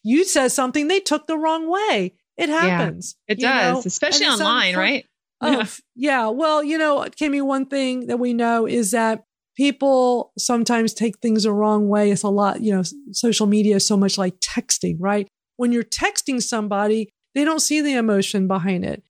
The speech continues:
Speaker 1: So you could be smiling and saying something, and they perceive it as something mean and rude towards them.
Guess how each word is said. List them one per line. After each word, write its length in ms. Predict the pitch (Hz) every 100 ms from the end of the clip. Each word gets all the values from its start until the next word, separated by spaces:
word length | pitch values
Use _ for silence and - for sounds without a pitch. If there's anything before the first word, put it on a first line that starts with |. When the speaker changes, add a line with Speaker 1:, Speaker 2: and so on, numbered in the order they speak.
| _
Speaker 1:
So 300 | - 285 254 247
you 220 | 226 330
could 220 | 339 277
be 160 | 302 285
smiling 1040 | - - 262 302 330 339 277 220 185 190 -
and 180 | 269 254
saying 400 | - 302 359 339
something, 640 | - 226 214 240 247 233 -
and 180 | 254 254
they 240 | 294 302
perceive 560 | 294 277 - - 311 277
it 120 | 247
as 120 | 254
something 500 | 269 254 254 247 240
mean 440 | 254 277 254 190 180
and 240 | 220 214
rude 260 | 220 254 226
towards 300 | - 185 175
them. 240 | - -